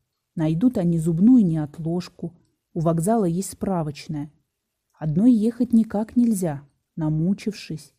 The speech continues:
не выспавшись. Отправились в Москву рано, шестичасовой электричкой. И хорошо, что не одна,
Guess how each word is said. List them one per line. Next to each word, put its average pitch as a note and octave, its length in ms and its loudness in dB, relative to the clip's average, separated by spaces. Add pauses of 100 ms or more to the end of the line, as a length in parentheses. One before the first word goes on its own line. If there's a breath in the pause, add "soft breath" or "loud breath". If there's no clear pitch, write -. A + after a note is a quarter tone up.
(220)
не A3 140 2
выспавшись. E3+ 880 -8 (1400)
Отправились C#4+ 680 0
в F3 80 0
Москву G3 560 0
рано, E3+ 560 -2
шестичасовой F#3+ 920 -4
электричкой. F#3+ 840 -4 (640)
И F3 60 -8
хорошо, E3+ 460 -6
что C4+ 220 -2
не A#3+ 160 6
одна, G3 480 0